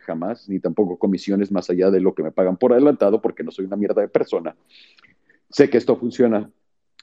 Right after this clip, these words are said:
demasiado bien, sobre todo en Latinoamérica, y creo que cualquier persona que me esté escuchando en Latinoamérica me va a, entenderá por qué. Fuera de eso, eh, los tiburones, pues, de nuevo, estamos buscando exactamente esto con el mejor arte de Solana y obviamente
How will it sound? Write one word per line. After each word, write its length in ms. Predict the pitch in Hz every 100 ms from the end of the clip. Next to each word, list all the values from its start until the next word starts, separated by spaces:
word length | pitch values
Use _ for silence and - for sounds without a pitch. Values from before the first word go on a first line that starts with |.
| -
demasiado 580 | 131 117 95 135 110 107
bien, 360 | 107 98 - _
sobre 280 | - - 202
todo 220 | - 127
en 60 | 123
Latinoamérica, 800 | 113 131 120 113 127 - - - _ - _ - - -
y 80 |
creo 180 | 113 127
que 160 | 139 127
cualquier 380 | 117 113 123 123
persona 400 | 120 127 120 92
que 80 |
me 80 | 95
esté 140 | 90 117
escuchando 380 | - 120 107
en 60 | 101
Latinoamérica 680 | 95 95 90 107 98 - 95
me 120 | 85
va 80 | 87
a, 60 | 80 78 - 95 78
entenderá 720 | 87 92 - 101 98 107 104
por 200 | - 87
qué. 220 | - 73 - _ _ - _ _ _ _ _ _ _ _ -
Fuera 300 | 165 247 254
de 180 | 185 -
eso, 560 | 175 147 - 123 113 _ _ _ -
eh, 480 | 139 127 127 120 -
los 200 | 127 131
tiburones, 540 | 131 139 160 151 143 _ -
pues, 120 | 98
de 120 | 123
nuevo, 340 | 135 123 104 117
estamos 400 | 110 139 143 113
buscando 380 | 117 139 131
exactamente 800 | 123 135 117 123 127 120 127 147
esto 260 | 143 - 147
con 120 | 117
el 100 | 110
mejor 260 | 107 143 135
arte 200 | 135 135
de 20 |
Solana 320 | 127 131 135
y 80 | 127
obviamente 640 | 131 135 139 123 131 117